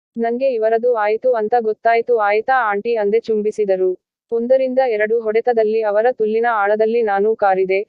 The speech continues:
ಹಾಗೆ ಸ್ವಲ್ಪ ಹೊತ್ತು ಮಲಗಿದ್ದೆವು. ನಂತರ ಎದ್ದು ಸ್ನಾನ ಮಾಡಿ ಬಟ್ಟೆ ಹಾಕಿದೆವು. "ಇನ್ನು ಯಾವಾಗ?" ಅಂದೆ. "ಸಮಯ ಸಿಕ್ಕಿದಾಗೆಲ್ಲ, ಅಂದ್ರೆ ಗಂಡ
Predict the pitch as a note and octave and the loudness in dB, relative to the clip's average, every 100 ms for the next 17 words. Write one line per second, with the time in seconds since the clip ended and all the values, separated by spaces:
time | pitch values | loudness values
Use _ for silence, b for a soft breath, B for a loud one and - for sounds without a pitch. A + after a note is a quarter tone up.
0 | _ _ _ - A3 B3 D#4 A#3+ G#3+ A3 | _ _ _ 0 2 2 2 2 2 2
1 | G#3+ G3+ A#3 A3 G3+ G3 F#3+ F#3 F#3 F3+ | 0 0 0 2 2 0 -2 -2 0 0
2 | F3+ _ _ _ _ _ _ A#3 A#3+ B3+ | -2 _ _ _ _ _ _ -6 -4 0
3 | C4+ C4+ G#3 G#3 B3 A3+ A3 B3 A#3 G#3 | 0 0 -2 -2 -4 -4 -4 -4 -4 -4
4 | A3+ G#3+ G3+ A3 G#3 G3 G3 G3+ F#3+ F#3+ | -2 -4 -2 -4 -2 -4 -4 -4 0 0
5 | A3 - _ G#3+ A3+ C#4 C4 G#3+ A3 A3+ | -2 -6 _ -4 -2 0 2 2 2 2
6 | A#3+ G#3+ G3+ A3 G3+ G#3 A3 G#3+ - A3 | 2 2 0 0 -2 -2 -2 -6 -4 0
7 | A3 G#3+ G#3 G3 F#3+ F#3 F#3+ - _ _ | 2 2 2 2 0 0 -4 -6 _ _
8 | G3+ G#3 A3+ | -2 2 4